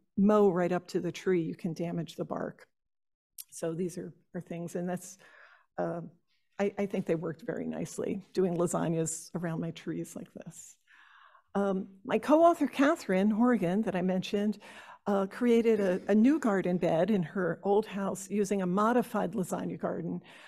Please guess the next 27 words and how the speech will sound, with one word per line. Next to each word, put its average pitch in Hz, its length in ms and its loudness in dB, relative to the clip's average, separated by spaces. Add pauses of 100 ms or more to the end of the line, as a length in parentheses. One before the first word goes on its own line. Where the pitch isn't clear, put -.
(260)
She - 180 -2
started 233 480 0
it 247 100 0
in 233 140 2
the 233 80 0
fall, 190 640 0 (260)
and 190 240 0
in 190 80 -2
the 190 100 0
top 262 340 -2
right, 196 200 0 (800)
let's - 140 -18
see, - 420 -14 (640)
the 202 140 4
top 269 400 -4
right 190 220 -2
picture, 180 580 -6 (460)
uh, 175 280 0
was, 185 380 -2 (880)
was 196 200 2
taken 202 320 2
the 180 80 0
following 208 540 2
year 165 260 -2
in 185 160 -2
early 170 240 -2
summer. - 580 -4